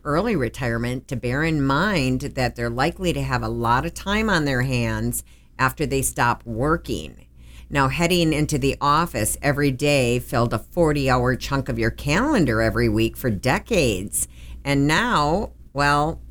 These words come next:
you'll just have to find something to do. And initially, that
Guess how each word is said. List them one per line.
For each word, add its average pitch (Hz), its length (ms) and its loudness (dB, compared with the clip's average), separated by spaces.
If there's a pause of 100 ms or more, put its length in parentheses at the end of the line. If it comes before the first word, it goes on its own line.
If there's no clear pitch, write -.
(160)
you'll 156 240 2
just 196 220 -2
have - 220 0
to - 80 -4
find 139 360 0
something 143 540 2
to 110 100 0
do. 90 480 -4 (600)
And 156 160 0
initially, 160 800 2
that 127 300 0